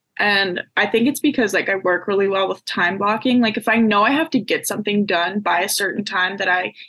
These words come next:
even if it's just a time I set for myself, like, I'm gonna get it done. Like, I have to, 'cause I have to move on to the next thing.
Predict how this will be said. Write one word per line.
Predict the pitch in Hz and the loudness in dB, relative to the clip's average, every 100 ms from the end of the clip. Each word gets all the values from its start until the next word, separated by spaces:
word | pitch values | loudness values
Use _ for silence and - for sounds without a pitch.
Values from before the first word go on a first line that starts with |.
| - | -2
even | 294 415 | 2 2
if | 392 | 2
it's | 311 - | 0 0
just | 208 | -2
a | 202 | -4
time | - 214 196 | -2 -2 -2
I | |
set | 202 - 208 - | -4 -4 -6 -2
for | 208 | -2
myself, | 196 196 180 190 214 202 | -2 -2 -2 -2 -2 -2
like, | 196 - _ _ _ | -4 -6 _ _ _
I'm | 208 311 | 0 2
gonna | 403 | 2
get | 254 | 2
it | 180 | 2
done. | 180 190 - - _ _ _ | 0 0 -2 -8 _ _ _
Like, | 208 208 208 | 0 0 0
I | - | 0
have | 214 233 302 | 2 0 0
to, | - | -6
'cause | - 226 | -4 -4
I | 214 | -2
have | 214 | -2
to | - | 0
move | 214 214 | 0 0
on | 208 196 | -2 -4
to | 202 | -10
the | 185 | -10
next | 190 - | -10 -10
thing. | - - - | -8 -8 -10